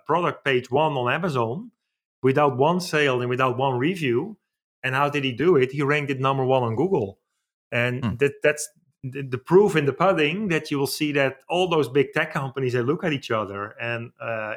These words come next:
Speaker 1: yeah, spend a lot of time doing research, yeah? And before you, you start, and maybe it's not too late, what is useful in your industry, what's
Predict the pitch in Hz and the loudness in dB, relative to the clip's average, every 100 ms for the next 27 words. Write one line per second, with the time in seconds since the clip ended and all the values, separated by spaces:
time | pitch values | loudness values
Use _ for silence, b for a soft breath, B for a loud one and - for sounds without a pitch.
0 | - 113 - - 156 151 - _ _ _ | -10 -12 -12 -6 -6 -6 -10 _ _ _
1 | _ 131 139 170 165 - 139 131 123 127 | _ -2 0 0 -2 -2 0 0 -2 -8
2 | - 113 139 135 113 127 185 - 123 107 | -12 -4 -2 0 0 -2 -2 -2 0 0
3 | 104 131 160 196 151 123 120 123 - 113 | -4 -6 -4 -4 -4 -4 -4 -6 -12 _
4 | 127 - 185 - 143 131 - 135 123 - | -14 -2 2 2 2 -2 -8 -8 -8 -2
5 | 175 170 131 143 135 - _ - 165 190 | 0 2 2 0 -8 -12 _ -6 -6 -6
6 | - 151 - 139 165 147 196 _ _ _ | -8 -8 -4 -2 0 -2 -4 _ _ _
7 | _ _ _ _ _ 113 170 175 - 156 | _ _ _ _ _ 2 4 4 4 2
8 | 214 - 165 143 135 131 127 131 123 120 | 2 2 4 4 2 2 0 0 -2 -4
9 | - 123 113 113 120 | -4 0 0 0 -2